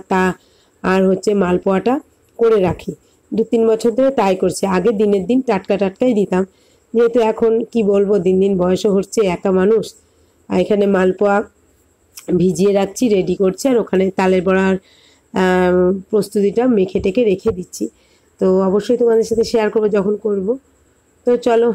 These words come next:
ওটা মেখে টেকে রেখে দিয়েছিলাম, দিয়ে দুপুরে একটু rest করেছিলাম। তারপরে দেখো সন্ধ্যাবেলা চলে এসেছি তালের বড়া বানাতে। তো আশা করি তোমাদের ভালো লাগবে।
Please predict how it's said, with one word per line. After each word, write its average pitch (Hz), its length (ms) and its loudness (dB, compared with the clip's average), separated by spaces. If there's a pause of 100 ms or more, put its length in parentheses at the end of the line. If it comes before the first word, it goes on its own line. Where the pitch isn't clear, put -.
(120)
ওটা 208 240 0
মেখে 196 300 0
টেকে 220 200 0
রেখে 202 260 0
দিয়েছিলাম, 208 440 0
দিয়ে 208 140 0
দুপুরে 208 260 -4
একটু 214 140 -6
rest 196 300 -2
করেছিলাম। 208 480 -2 (460)
তারপরে 190 360 0
দেখো 196 240 0
সন্ধ্যাবেলা 185 640 0
চলে 202 320 0
এসেছি 196 340 -6
তালের 185 300 0
বড়া 180 380 -2 (480)
বানাতে। 196 520 0 (360)
তো 185 240 -2
আশা 208 300 -2
করি 226 180 0
তোমাদের 202 340 0
ভালো 175 300 0
লাগবে। 202 380 -2